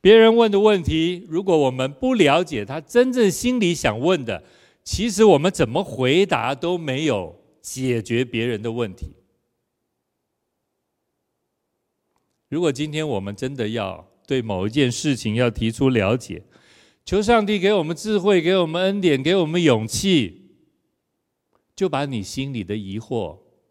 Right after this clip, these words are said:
表达出来，不要浪费时间，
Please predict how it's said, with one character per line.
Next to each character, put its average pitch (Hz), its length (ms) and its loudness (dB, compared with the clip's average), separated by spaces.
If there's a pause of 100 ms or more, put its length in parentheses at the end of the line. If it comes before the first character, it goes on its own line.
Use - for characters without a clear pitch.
(320)
表 82 380 -8
达 80 260 -10
出 104 280 -14
来， 76 300 -18 (960)
不 - 80 -8
要 151 100 -4
浪 147 220 -4
费 127 160 -4
时 104 240 -10
间， 104 340 -12